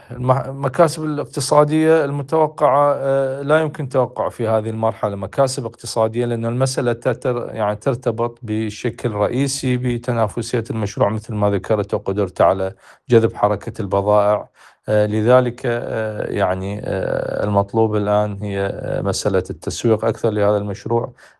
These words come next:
مسألة ال-، الب-، البحث عن مستثمرين، <clears throat> البحث عن أسواق، أه، متنوعة لاستخدام، أه، أه، طريق التنمية وعدم الاعتماد فقط على الأسواق الآسيوية فقط أو حتى الأسواق الخليجية.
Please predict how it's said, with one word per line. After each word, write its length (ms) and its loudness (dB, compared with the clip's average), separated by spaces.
مسألة 520 4
ال-، 260 -2
الب-، 340 0
البحث 540 2
عن 200 -2
مستثمرين، 840 -2
<clears throat> 460 0
البحث 380 6
عن 180 0
أسواق، 540 2
أه، 280 -4
متنوعة 720 2
لاستخدام، 840 -4
أه، 280 -8
أه، 600 -6
طريق 280 2
التنمية 440 -2
وعدم 300 0
الاعتماد 500 -2
فقط 340 -2
على 200 0
الأسواق 600 -2
الآسيوية 920 -2
فقط 340 0
أو 200 -4
حتى 280 -6
الأسواق 540 -2
الخليجية. 800 2